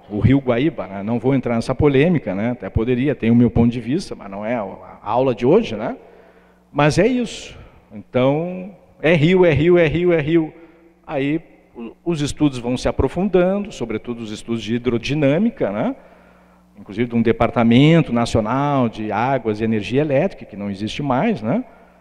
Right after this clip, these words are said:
O que que aconteceu? Eles se deram conta que o, o, o Guaíba, vamos chamar assim, né? Que em Guarani quer dizer exatamente baía, né? E que tem uma dinâmica de uma baía.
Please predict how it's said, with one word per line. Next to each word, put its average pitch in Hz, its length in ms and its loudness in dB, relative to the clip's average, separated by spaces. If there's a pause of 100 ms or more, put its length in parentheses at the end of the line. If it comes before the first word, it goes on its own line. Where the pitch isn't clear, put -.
(140)
O - 40 -20
que 135 100 -6
que 151 60 -2
aconteceu? 143 800 0
Eles 175 160 -2
se 165 100 -6
deram 147 220 0
conta 139 360 0
que 147 140 -6
o, 139 40 0
o, 107 560 -4
o 123 100 -2
Guaíba, 131 500 0
vamos 98 200 -8
chamar 101 240 -6
assim, 139 320 -8
né? 113 240 -8 (140)
Que 156 120 -8
em 180 80 -2
Guarani 147 420 4
quer 127 140 0
dizer 113 180 -4
exatamente 120 640 -2
baía, 117 580 0
né? 147 240 -4 (420)
E 110 60 -16
que 117 140 -6
tem 120 420 2
uma 110 220 0
dinâmica 113 540 0
de 104 100 -12
uma 110 160 0
baía. 143 520 0